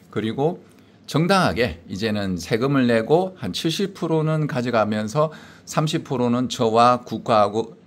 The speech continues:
나눌 수 있도록 하고, 어, 저, 그의 일부는, 에, 이제 국가에서 또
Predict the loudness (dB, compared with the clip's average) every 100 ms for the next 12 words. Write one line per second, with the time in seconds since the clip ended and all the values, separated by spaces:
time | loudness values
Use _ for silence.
0 | -10 0 2 2 0 -4 -6 -6 -6 -6
1 | -2 -4 -4 -20 -20 -20 -8 -6 -6 -8
2 | -12 -10 0 2 4 6 6 6 0 0
3 | 2 2 2 -2 -4 -10 -20 -20 -10 -8
4 | -6 -8 -6 -8 0 4 6 6 2 -4
5 | -4 -2 -2 -2 -6 -20 -20 -18 -14 -4
6 | -2 0 -2 -8